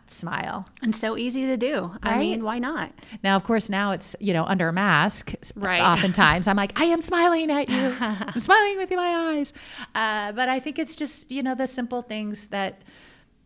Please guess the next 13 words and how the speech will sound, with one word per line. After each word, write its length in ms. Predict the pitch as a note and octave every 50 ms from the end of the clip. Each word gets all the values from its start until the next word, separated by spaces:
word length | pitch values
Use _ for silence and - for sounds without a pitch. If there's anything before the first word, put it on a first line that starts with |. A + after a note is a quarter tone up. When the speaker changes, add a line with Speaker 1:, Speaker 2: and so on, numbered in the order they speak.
| _ _ -
Speaker 1:
that 160 | G#3+ G#3 G3
we 100 | G#3 G#3
can 380 | G3+ - G3+ G3 F#3 F3 F3 - - - _ -
do 500 | - G#3+ G#3+ G#3+ G3 F#3 F3 E3+ E3+ E3 - _ _ _ _ -
to 120 | - G3+
think 380 | F3 - - - G3+ G3 F#3 G#3
about 400 | G3 E3 F3+ F3 E3+ E3 - -
joy 560 | - - E3+ E3 E3 D#3+ D#3+ D#3+ D#3+ E3 E3+
and 160 | - E3+ E3 -
also 320 | - D#3+ D#3 - - E3
to 180 | D#3 - - D#3+
share 380 | - - - D#3+ D3+ - E3+
joy. 540 | D#3+ - - - - - - - F3 F#3 F3